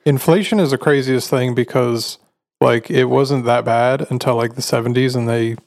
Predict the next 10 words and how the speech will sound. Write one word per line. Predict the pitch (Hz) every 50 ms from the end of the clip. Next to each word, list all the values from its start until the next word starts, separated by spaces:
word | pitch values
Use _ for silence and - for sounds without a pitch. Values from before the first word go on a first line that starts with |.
| _ _ _ _
com-, | _ - 123 113 113 -
like, | 123 117 110 -
they | 127 120
went | 117 117 117
off | 117 113 -
the | - 120
gold | - 117 117 113
standard, | - - 147 147 143 156 160 156 -
and | - 127 123
then | 120 120 120